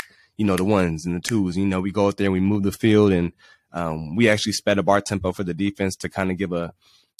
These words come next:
a similar look as to what Ole Miss might do. So that's actually been really fun going against the defense that early because, you know, it just gets your blood pumping. It gets you ready to go out there and practice. So, um, that's the difference that we've been doing this week in practice. And I feel like it's really,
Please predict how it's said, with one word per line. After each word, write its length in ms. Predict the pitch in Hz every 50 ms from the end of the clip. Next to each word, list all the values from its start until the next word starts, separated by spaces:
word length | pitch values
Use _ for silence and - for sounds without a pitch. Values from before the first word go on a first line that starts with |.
| -
a 60 | - - - -
similar 400 | - 127 120 113 110 107 104 101
look 300 | 95 95 104 110 95 - _ _ _ -
as 180 | 92 95 95 -
to 100 | - -
what 240 | 98 98 104 101 92
Ole 140 | - 101 107
Miss 260 | 104 104 104 101 -
might 240 | - 107 107 101 98
do. 280 | 95 104 107 107 117 117 _ _ _ _ _ _ -
So 440 | - - 104 98 92 90 87 - -
that's 220 | 80 110 127 139 147
actually 220 | 123 113 - 104
been 120 | 110 104
really 160 | 107 110 107 101
fun 300 | - - 120 101 90 90
going 220 | 90 92 92 90
against 240 | 87 82 92 87 -
the 60 | 92
defense 340 | 82 95 92 85 90 85 80
that 120 | 87 85
early 260 | 82 90 87 82 80
because, 300 | 78 78 87 - 98 87
you 80 | 98 113
know, 160 | 113 110 110
it 60 | 107
just 140 | 95 95 90
gets 160 | - 104 98
your 80 | - 92
blood 240 | 82 98 107 107 95
pumping. 460 | - 110 101 98 - 101 98 98 95
It 40 | 90
gets 200 | 85 107 101 -
you 180 | 104 98 92 - _ _ _ _ _
ready 260 | - 110 104 101 101
to 60 | 90
go 160 | 92 101 101 101
out 100 | 98 -
there 140 | 101 95
and 100 | 92 92
practice. 420 | - - 101 92 95 - - 85 - -
So, 280 | - 92 87 87 80 _ _ _ _ _ _ _ -
um, 460 | 87 85 82 80 80 78 76 76 -
that's 240 | 82 104 110 123 -
the 100 | - 110
difference 320 | 101 95 110 107 113 110 -
that 60 | 104
we've 160 | 101 104 90
been 120 | 101 98
doing 220 | 92 104 104 104 98
this 160 | 98 98 -
week 120 | - 101
in 100 | 98 92
practice. 360 | - 104 101 104 101 107 98 -
And 80 | 87
I 40 | 85
feel 160 | - - 104
like 120 | 95 92 85
it's 140 | 87 -
really, 340 | - 95 92 95 92 92 90